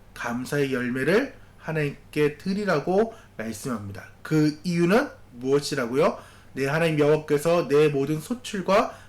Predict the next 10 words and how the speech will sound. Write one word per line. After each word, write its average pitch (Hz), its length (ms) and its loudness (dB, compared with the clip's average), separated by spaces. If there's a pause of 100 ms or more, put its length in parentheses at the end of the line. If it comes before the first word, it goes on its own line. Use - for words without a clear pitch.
(100)
내 127 300 -6
손으로 156 420 0
행한 190 400 0
모든 135 300 -2
일에 175 280 0 (280)
복 - 340 -4
주실 185 500 -2
하나님이기에 170 1040 0
그것을 139 640 -4 (300)
믿고 175 680 -4